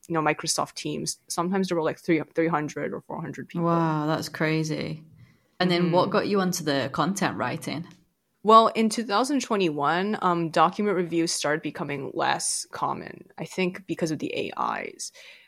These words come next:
Speaker 1: So when I was doing document review in person in two thousand nineteen, it was,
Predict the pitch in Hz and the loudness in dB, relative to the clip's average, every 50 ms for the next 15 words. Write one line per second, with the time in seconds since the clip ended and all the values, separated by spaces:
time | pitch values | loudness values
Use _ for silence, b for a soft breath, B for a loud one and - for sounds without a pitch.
0 | B B - - - 185 180 180 175 127 - - _ _ _ _ - - 196 196 | B B -4 2 6 6 8 6 6 4 0 -6 _ _ _ _ 2 2 4 4
1 | 180 190 214 214 180 - - 180 185 185 196 196 190 156 - 165 160 175 - 190 | 6 6 6 4 4 6 4 6 6 6 4 2 4 6 6 6 6 6 4 0
2 | 185 180 151 180 170 151 160 160 165 160 156 - - - - - - - 214 208 | 0 2 2 2 2 2 2 0 0 -2 -4 -6 -2 -2 0 0 0 2 2 2
3 | 208 208 220 - - 190 185 208 196 202 190 190 196 196 185 185 180 180 190 - | 2 2 0 0 0 0 0 0 0 0 0 0 0 0 0 0 -2 -2 -2 -2
4 | 202 185 180 180 185 180 - - 175 180 175 170 170 - - | 0 0 2 2 0 0 0 -2 0 0 0 -2 -2 -4 -8